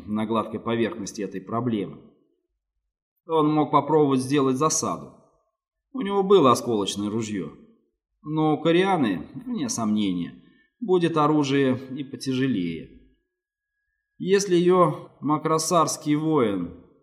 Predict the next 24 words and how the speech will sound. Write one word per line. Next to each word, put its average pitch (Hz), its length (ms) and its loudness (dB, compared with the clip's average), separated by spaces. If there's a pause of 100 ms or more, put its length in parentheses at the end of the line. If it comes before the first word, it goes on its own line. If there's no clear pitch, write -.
(180)
оправился 147 680 0
и 117 60 2
будет 131 300 0
вместе 131 280 0
с 123 60 -8
Корианой, 110 640 0 (600)
то 196 120 -8
встреча 185 420 2
с - 100 -4
работорговкой 147 1000 -2 (160)
будет 151 460 -2
безнадёжной, 104 760 -6 (520)
даже 143 340 -2
если 117 240 -4
она 113 260 0
будет 104 320 -6
настолько 120 460 -6
глупа, 98 560 -8 (300)
что - 200 -6
затеет 160 440 0
с 107 100 -8
ним 107 220 -2
ближний 101 360 -6
бой. 101 320 -6